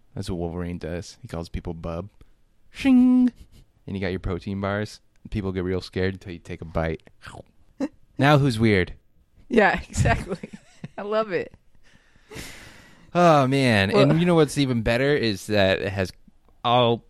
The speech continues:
Speaker 1: super clean ingredients in Mammoth Bar. They,
Speaker 2: Yep.
Speaker 1: we're talking organic. We're talking raw.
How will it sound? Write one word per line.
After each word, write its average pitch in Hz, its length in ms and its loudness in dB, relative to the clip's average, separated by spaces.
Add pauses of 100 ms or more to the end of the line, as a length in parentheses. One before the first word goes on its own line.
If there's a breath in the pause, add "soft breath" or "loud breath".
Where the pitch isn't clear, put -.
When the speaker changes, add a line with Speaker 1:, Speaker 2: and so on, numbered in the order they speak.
(100)
Speaker 1:
super - 380 -2
clean 95 320 -4
ingredients 90 680 -8
in 98 100 -4
Mammoth 92 360 -4
Bar. 87 280 -12 (240)
They, 120 100 2
Speaker 2:
Yep. 143 120 2
Speaker 1:
we're 147 80 6
talking 110 340 -2
organic. 107 880 -4
We're 143 180 -4
talking 120 560 -2
raw. 110 460 -2